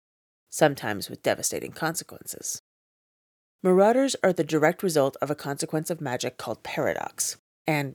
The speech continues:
yes, it is the inspiration for the name of this podcast. We've talked about it a bit before, and we'll be talking about paradox more in depth in a later episode, but the gist is that paradox is a consequence of going against consensual reality by using magic.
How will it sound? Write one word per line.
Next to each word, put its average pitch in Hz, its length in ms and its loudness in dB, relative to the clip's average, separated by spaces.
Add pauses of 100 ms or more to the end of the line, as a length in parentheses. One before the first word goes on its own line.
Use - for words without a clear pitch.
(140)
yes, - 340 0
it 143 140 2
is 139 220 0
the 139 120 0
inspiration 139 640 0 (160)
for 165 220 2
the 147 100 4
name 135 220 0
of 117 120 -8
this - 140 -6
podcast. - 600 -2 (600)
We've 190 160 4
talked 226 240 4
about 175 240 6
it 170 160 6
a 165 80 6
bit 147 240 0
before, 131 420 2 (300)
and 156 180 2
we'll 156 140 8
be 151 140 2
talking 151 300 -2
about 135 180 0
paradox 131 400 -2
more 151 200 4
in 147 80 2
depth 120 300 2
in 127 140 -6
a 131 80 -6
later 190 240 6
episode, 135 440 0 (520)
but 185 100 6
the 180 80 0
gist 233 420 4
is 175 180 2
that 165 200 4
paradox 190 480 0
is 165 160 -2
a 165 60 -4
consequence 131 600 -8
of - 180 -8
going 151 260 4
against 139 420 -2
consensual 151 580 0
reality 127 520 0
by 135 120 -4
using 120 400 -8
magic. 117 480 -4